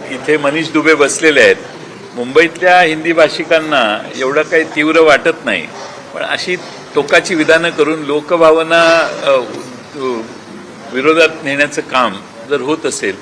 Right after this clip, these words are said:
म्हणून आज आम्ही हा अभियान सुरू केलेलं आहे आमच्या मनीष दुबेनी, की ज्यांना हिंदी, मराठी शिकायचं असेल त्यांना शिकवायची व्यवस्था आहे.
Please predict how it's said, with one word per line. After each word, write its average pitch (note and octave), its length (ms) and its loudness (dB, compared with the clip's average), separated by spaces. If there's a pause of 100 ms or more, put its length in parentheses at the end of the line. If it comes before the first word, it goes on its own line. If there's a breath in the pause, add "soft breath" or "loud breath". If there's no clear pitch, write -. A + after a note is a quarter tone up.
(360 loud breath)
म्हणून F#3 260 -2
आज D#3+ 260 2
आम्ही D3+ 400 0
हा C#3+ 440 2
अभियान C3+ 400 0
सुरू B2+ 220 -8
केलेलं A#2 380 -2
आहे B2 120 2
आमच्या B2+ 360 -4
मनीष A#2+ 340 -6
दुबेनी, A#2 400 -2 (580 loud breath)
की D3 460 2
ज्यांना C#3 460 0
हिंदी, D#3 500 2
मराठी C#3+ 480 0
शिकायचं C3 400 -2
असेल D#3 300 -10
त्यांना C#3 260 -4
शिकवायची C3 520 -4
व्यवस्था B2 400 0
आहे. E2 260 0